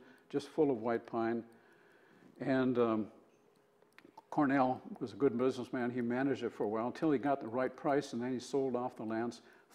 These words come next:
Five million dollars he got, five million dollars. And that was an endowment for Cornell University, and it was unprecedented for its time.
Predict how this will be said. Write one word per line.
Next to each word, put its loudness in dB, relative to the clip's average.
Five 2
million 2
dollars -2
he -12
got, -14
five -2
million 0
dollars. -4
And -2
that 4
was 0
an -8
endowment -4
for -8
Cornell -4
University, -4
and -14
it -8
was -12
unprecedented -8
for -8
its -8
time. -10